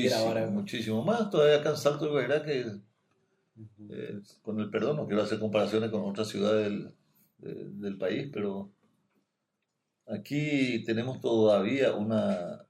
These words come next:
Speaker 1: una comunidad solidaria, una comunidad, eh, con sentido de misericordia todavía. Esta pandemia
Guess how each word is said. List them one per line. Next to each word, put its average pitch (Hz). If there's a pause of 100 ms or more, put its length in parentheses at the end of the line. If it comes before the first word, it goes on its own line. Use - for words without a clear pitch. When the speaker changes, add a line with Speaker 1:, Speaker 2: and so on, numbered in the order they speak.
Speaker 1:
una 101
comunidad 101
solidaria, 107 (1800)
una 98
comunidad, 107 (600)
eh, 90
con 101
sentido 107
de 101
misericordia 98
todavía. 98
Esta 113
pandemia 104